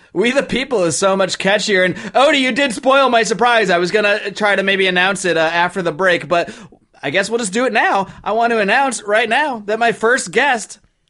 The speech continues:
of the new year is gonna be, as Odie mentioned, Tom Woods.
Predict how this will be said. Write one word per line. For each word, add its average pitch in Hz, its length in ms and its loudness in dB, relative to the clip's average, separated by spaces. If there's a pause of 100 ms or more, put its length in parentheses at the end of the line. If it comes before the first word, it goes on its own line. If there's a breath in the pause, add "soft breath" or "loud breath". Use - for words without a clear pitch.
of 151 120 -8
the 165 80 -2
new 160 160 -2
year 180 320 2
is 143 160 -2
gonna 170 200 -2
be, 202 260 0
as 147 200 -4
Odie 165 220 -2
mentioned, 180 360 -6 (140)
Tom 131 320 -4
Woods. 160 380 0